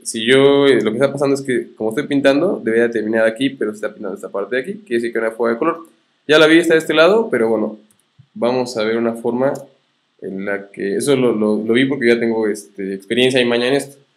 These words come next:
Eh, la forma más, eh, sencilla de buscar una fuga de color, porque aquí parece, si yo me acerco, parece que está unida.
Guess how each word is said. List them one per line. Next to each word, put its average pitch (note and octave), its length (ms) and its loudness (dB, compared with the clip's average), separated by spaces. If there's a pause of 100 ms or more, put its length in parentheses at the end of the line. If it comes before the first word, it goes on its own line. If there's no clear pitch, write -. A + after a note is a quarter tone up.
(800)
Eh, G#2+ 200 2
la A#2 120 4
forma F3 280 4
más, E3 320 2
eh, - 240 -6
sencilla A2+ 340 -2
de B2 60 0
buscar B2 220 0
una B2 100 -4
fuga B2+ 200 2
de A#2+ 60 -6
color, D3+ 460 2
porque G#2 160 -6
aquí A2+ 140 -2
parece, B2+ 400 2
si A#2+ 80 -4
yo A#2 80 2
me A#2+ 60 2
acerco, A#2 300 -2
parece G#2+ 340 -2
que - 60 -14
está G#2 300 -2
unida. A#2+ 420 4